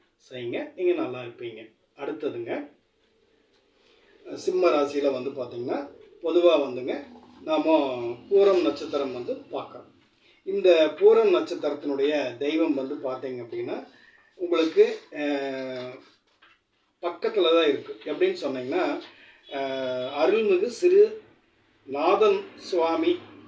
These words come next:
கோவில், திருமணஞ்சேரி அஞ்சல், குத்தாலம் வழி, மயிலாடுதுறை.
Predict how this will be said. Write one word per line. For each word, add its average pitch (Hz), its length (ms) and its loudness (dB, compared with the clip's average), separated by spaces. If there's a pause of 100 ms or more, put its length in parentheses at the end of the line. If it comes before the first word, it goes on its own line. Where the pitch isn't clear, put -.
கோவில், 139 420 -4 (460)
திருமணஞ்சேரி 175 720 4
அஞ்சல், 147 420 -2
குத்தாலம் 175 680 2
வழி, 135 240 -2
மயிலாடுதுறை. 143 800 -2